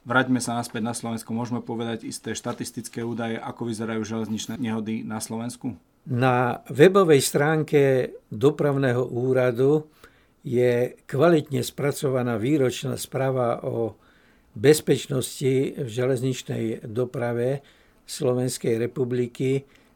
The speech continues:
Speaker 2: za rok, e, dvetisíc šestnásť, kde nájdeme podrobnú štatistiku za uplynulých desať rokov.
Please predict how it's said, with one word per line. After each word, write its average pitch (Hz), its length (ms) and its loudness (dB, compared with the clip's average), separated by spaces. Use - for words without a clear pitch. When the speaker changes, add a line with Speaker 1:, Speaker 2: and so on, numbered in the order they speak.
Speaker 2:
za 120 320 -4
rok, 127 320 0
e, 113 320 0
dvetisíc 123 880 -4
šestnásť, 127 800 -6
kde 117 240 4
nájdeme 160 640 4
podrobnú 156 720 2
štatistiku 135 1120 -2
za 113 640 -4
uplynulých 135 880 0
desať 135 560 2
rokov. 95 400 0